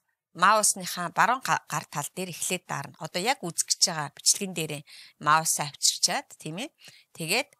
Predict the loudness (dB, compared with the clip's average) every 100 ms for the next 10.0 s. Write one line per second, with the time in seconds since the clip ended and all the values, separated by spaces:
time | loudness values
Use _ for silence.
0 | _ -2 0 0 -4 -6 -8 -8 -12 -10
1 | -6 -6 -8 _ _ -10 -10 -10 -18 _
2 | _ _ _ _ _ _ _ _ _ _
3 | _ _ -4 2 2 2 0 2 -2 -2
4 | -2 -4 -8 -18 -20 _ _ -20 -20 -20
5 | -20 -20 _ -2 2 4 4 2 2 2
6 | 2 2 -4 -4 -4 -4 2 2 2 0
7 | 0 0 -2 -2 -2 -2 -6 -2 -4 -4
8 | -6 0 0 2 0 0 -2 -8 -10 -14
9 | -14 -12 -14 -16 _ _ _ -4 -4 -6